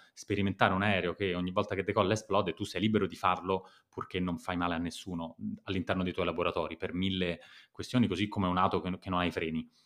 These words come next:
Non la puoi rilasciare al pubblico, però, cioè, mi sembra che ci sia qualcosa un po', ma che voglio fare, però c'è qualcosa dietro, non posso pensare che tutti questi potenti vogliano autoregolamentarsi ora,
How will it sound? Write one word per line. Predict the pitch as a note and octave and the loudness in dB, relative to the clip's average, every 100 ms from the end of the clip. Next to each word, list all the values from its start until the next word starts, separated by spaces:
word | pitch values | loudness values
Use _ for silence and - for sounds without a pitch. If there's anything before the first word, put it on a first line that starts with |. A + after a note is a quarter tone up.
| _ _ _ | _ _ _
Non | E3+ | 2
la | C3 | 4
puoi | G#2 | 4
rilasciare | F#2 F2+ - E2+ | 2 0 0 -2
al | E2+ | -2
pubblico, | G2 D#2 D#2 D#2 - _ _ | -6 -6 -8 -10 -14 _ _
però, | C3+ G#2 - - _ _ _ - D#2+ G#2 | 4 4 2 -8 _ _ _ -16 -12 -6
cioè, | - B2 | 2 4
mi | |
sembra | A2 A#2+ B2 | 4 6 6
che | A#2 | 4
ci | - | 2
sia | A#2 | 2
qualcosa | A#2 G#2 G#2+ G2 | 4 4 2 0
un | F#2 | 0
po', | - F#2 F2 | 0 -2 -2
ma | D#2+ | -6
che | D#2 | -10
voglio | - D2+ | -12 -10
fare, | D2+ D#2+ D#2+ D#2+ - - - _ | -8 -8 -8 -14 -18 -20 -20 _
però | F#2+ F2+ | -2 -2
c'è | - - | -2 -6
qualcosa | F#2+ - F#2 | -4 -4 -2
dietro, | F2 G2+ F#2+ | 0 0 2
non | F2+ E2+ | 0 0
posso | F2 - E2+ | -4 -8 -8
pensare | E2 E2+ D#2+ | -8 -8 -8
che | D#2+ | -10
tutti | - - | -14 -18
questi | D#2 - | -16 -12
potenti | D#2 D#2+ D#2+ D#2+ | -10 -6 -8 -6
vogliano | D#2+ D#2+ D#2 D#2+ - _ - | -6 -6 -6 -8 -10 _ -6
autoregolamentarsi | F#2+ F2+ F#2+ E2+ E2+ D#2+ D2+ D#2+ D2 - E2+ | -4 0 -2 0 -2 -2 -4 -6 -8 -14 -6
ora, | G#2 F2+ D#2+ | -2 0 0